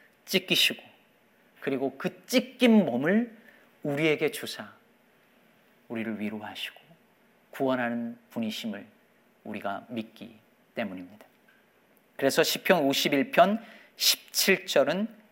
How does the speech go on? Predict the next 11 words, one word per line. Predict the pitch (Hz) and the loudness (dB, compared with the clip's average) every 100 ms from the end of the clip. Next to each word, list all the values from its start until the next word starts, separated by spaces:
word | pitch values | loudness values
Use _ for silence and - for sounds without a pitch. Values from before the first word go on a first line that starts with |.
| _ | _
이렇게 | 139 123 - 120 104 107 _ - | -2 -2 -2 -6 -6 -12 _ -4
말합니다. | 120 110 92 - - _ _ _ _ _ _ - - - - - | 0 0 -4 -16 -20 _ _ _ _ _ _ -20 -20 -20 -20 4
"하나님께서 | 160 156 147 156 - 160 233 - | 8 8 8 4 8 6 6 0
구하시는 | - 143 139 156 139 135 | 8 8 8 2 2 2
제사는 | - 113 127 127 196 262 - _ _ _ | 0 2 4 4 2 -2 -10 _ _ _
상한 | - - 170 160 160 | -2 4 6 6 4
심령이라. | - 190 165 147 120 117 165 220 - _ _ _ _ _ | -2 0 2 0 0 -2 -2 -8 -20 _ _ _ _ _
하나님이여, | - 143 135 131 131 170 233 - _ _ _ | 4 6 6 4 2 0 -4 -16 _ _ _
상하고 | - - 165 151 143 151 147 147 | -8 2 4 6 6 4 4 0
통회하는 | - 185 170 160 160 156 | 2 6 8 8 6 4
마음을 | 117 110 131 196 220 | 4 4 0 -2 -8